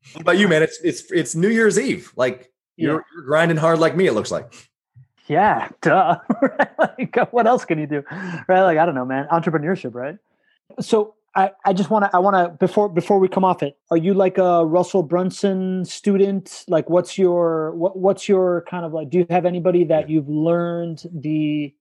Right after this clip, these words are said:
Speaker 2: what you just said, like, speaking to a specific audience in
Speaker 1: Right.
Speaker 2: ads? Have you learned that from anybody? Is this iterative?
Speaker 1: Yeah, yeah. So, so I spent most of two thousand nineteen helping Grant Cardone and Frank Kern build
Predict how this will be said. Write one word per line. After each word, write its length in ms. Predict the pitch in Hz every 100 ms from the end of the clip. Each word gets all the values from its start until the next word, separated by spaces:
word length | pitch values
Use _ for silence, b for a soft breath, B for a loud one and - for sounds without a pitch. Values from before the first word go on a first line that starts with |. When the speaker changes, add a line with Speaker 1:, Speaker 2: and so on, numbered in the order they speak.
| _ _
Speaker 2:
what 160 | 165 160
you 160 | 180
just 220 | 160 170
said, 240 | - 165 135
like, 180 | 131 -
speaking 440 | - 185 - 165
to 120 | 160
a 40 | 151
specific 540 | - 151 - 151 147
audience 560 | 143 143 139 139 139 -
in 220 | 170 156
Speaker 1:
Right. 140 | 120
Speaker 2:
ads? 600 | 85 143 139 135 - - _ - 131
Have 100 | 143
you 80 | 143
learned 200 | 160 185
that 120 | 185
from 120 | 190
anybody? 360 | 196 185 196 175
Is 140 | 127
this 320 | 151 147 - _ -
iterative? 320 | 175 185 196
Speaker 1:
Yeah, 320 | 214 190 170
yeah. 160 | 160 165
So, 320 | 156 175 147
so 300 | - 165 151 -
I 120 | 175
spent 460 | 202 - 156 143 - _
most 380 | 104 104 123 135
of 100 | 117
two 140 | - 131
thousand 360 | 123 117 107
nineteen 720 | 104 107 110 - 110 117 135 - _
helping 460 | 117 117 110 98 87
Grant 300 | 98 117 -
Cardone 480 | 110 107 107 110
and 100 | 98
Frank 400 | 82 - 113 110 -
Kern 520 | 110 107 117 131 143 _ -
build 460 | 92 110 113 110